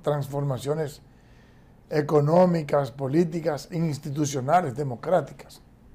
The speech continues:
Entonces, estaba negociando, o negoció, con un alcalde que el,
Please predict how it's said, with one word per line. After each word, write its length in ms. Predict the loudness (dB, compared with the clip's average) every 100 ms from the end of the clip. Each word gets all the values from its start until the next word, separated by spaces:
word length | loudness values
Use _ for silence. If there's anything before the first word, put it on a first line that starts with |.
| -20 -20 -12 -6
Entonces, 680 | -4 -2 0 0 -2 -4 -16 -20 -20 -20 _
estaba 520 | 0 0 4 8 8 8
negociando, 800 | 6 4 4 6 6 2 -8 -14 -20 -20 -14 -2
o 120 | 2
negoció, 580 | 4 4 2 2 2 -2 -20 _ -20 -20 -20 _ _
con 260 | 2 2 4
un 220 | 4 6
alcalde 600 | 4 6 6 6 2 -10 -16 -20 -20 2
que 140 | 6
el, 200 | 6 2